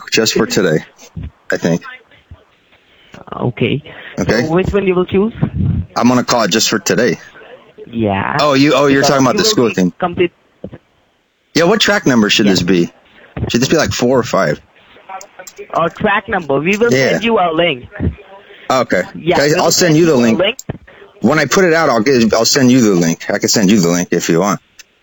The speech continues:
Speaker 1: for the Bandcamp or
Speaker 2: No, no,
Speaker 1: whatever.
Speaker 2: no. That's fine.
Speaker 1: Okay.
Speaker 2: Okay. And one more thing, the most important thing is that my educational advisor will try to disqualify you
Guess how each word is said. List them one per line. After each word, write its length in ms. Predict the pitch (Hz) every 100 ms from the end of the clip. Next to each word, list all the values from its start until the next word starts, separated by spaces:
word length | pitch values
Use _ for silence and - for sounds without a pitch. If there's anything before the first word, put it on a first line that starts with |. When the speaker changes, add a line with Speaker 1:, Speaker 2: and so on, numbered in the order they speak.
| _ _ -
Speaker 1:
for 120 | 101
the 80 | 85
Bandcamp 540 | 78 95 92 90 82
or 40 | 85
Speaker 2:
No, 80 | 85
no, 40 |
Speaker 1:
whatever. 160 | 82 92
Speaker 2:
no. 520 | 123 - - - -
That's 200 | 156 -
fine. 400 | 160 123 139 - - - - - - _ _ -
Speaker 1:
Okay. 240 | 107 95 85 - - 170 -
Speaker 2:
Okay. 480 | 143 139 123 127 - -
And 240 | 147 156
one 140 | 170 202
more 140 | 214
thing, 420 | 214 202 233 220 151
the 120 | 139
most 340 | 151 170 175
important 520 | 185 175 180 185 190
thing 180 | 202 190
is 120 | 175 147
that 280 | 139 147 - - - 185 165
my 220 | 156 156
educational 480 | 160 196 202 220 208
advisor 420 | 196 190 190 214 196
will 160 | 160
try 240 | 151 170 170
to 100 | 170
disqualify 640 | 151 - 170 160 - 175
you 260 | 185 196